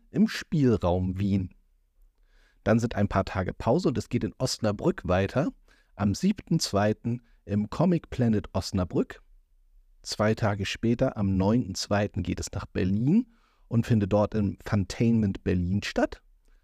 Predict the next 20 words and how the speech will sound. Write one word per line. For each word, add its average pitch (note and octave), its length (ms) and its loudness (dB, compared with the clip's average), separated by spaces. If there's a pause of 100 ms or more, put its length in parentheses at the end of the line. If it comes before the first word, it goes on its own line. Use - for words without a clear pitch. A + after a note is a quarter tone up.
(260)
Und C3 180 4
am C#3 160 4
neunten A#2 280 2
zweiten G#2 500 0
ebenfalls A#2+ 680 -2 (300)
in A3 160 6
Friedberg B2 1040 0
im - 160 2
Brettspielparadies. - 1160 -4 (1400)
Ein B2 220 4
Tag - 260 -2
später A2 460 2
in G#2 240 2
Nürnberg A2 640 2
im G2+ 180 -2 (140)
Ultra D#3 400 0
Comics G3+ 500 0
am F#2+ 160 -2
zehnten G2+ 340 -2
zweiten, G#2 580 2